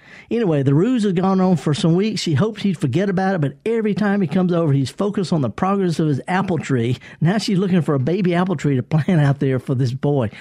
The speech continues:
W-, at what point, do you need to wait till he's, like, eighteen or twenty-five before you say, "Hey, remember that apple tree? Ha ha, it was a morning glory." <laughs> How do you handle something like that? At what point do you hope he forgets it? 'Cause sometimes little boys don't forget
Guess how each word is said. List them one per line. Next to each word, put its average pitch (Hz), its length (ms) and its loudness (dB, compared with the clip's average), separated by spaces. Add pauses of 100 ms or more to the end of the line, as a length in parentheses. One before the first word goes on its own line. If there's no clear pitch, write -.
(1000)
W-, 156 200 -2
at 175 160 -2
what 202 340 -2
point, 151 240 0
do 139 80 0
you 180 80 2
need 247 160 0
to 240 80 -2
wait 214 180 -2
till 208 140 -2
he's, 190 140 -2
like, 143 240 -2
eighteen 190 640 0
or 120 100 2
twenty-five 175 640 0
before 151 320 0
you 139 80 0
say, 135 260 2
"Hey, 381 240 -2
remember 285 360 0
that 277 120 -2
apple 269 300 -4
tree? 285 260 -2
Ha 339 220 -2
ha, 339 340 -2
it 262 140 -4
was 254 120 -2
a 254 60 -2
morning 262 300 -2
glory." 196 320 0 (440)
<laughs> - 380 -6
How 311 280 -2
do 302 100 -2
you 254 120 0
handle 220 400 0
something 147 360 -2
like 120 220 0
that? 127 180 -2
At 131 80 0
what 202 260 -2
point 180 300 0
do 139 80 0
you 135 200 0 (280)
hope 208 260 -2
he 190 80 2
forgets 143 500 -2
it? 113 140 -6
'Cause 131 180 -2
sometimes 202 440 -2
little 180 180 -2
boys 190 320 -2
don't 190 240 -4
forget 220 300 -8